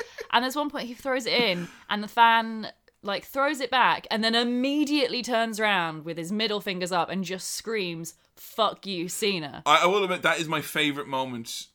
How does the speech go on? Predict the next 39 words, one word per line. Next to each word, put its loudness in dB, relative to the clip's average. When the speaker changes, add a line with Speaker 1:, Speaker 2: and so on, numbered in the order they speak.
Speaker 1:
in -4
wrestling -4
ever, 0
Speaker 2:
<laughs> -18
Speaker 1:
where 0
John 2
throws 0
his, -4
his -4
shirt 0
out -4
and -8
this -4
beautifully 0
dressed 2
man 0
turns -4
around 0
with -8
his -10
beautiful -4
waistcoat 0
and -6
goes, -6
"Fuck 0
you, 8
Cena." 2
T-, -6
the 2
passion 4
in -4
his -4
voice, -2
like. -4
Speaker 2:
The -2
weird -2
thing -8
I -6
didn't -10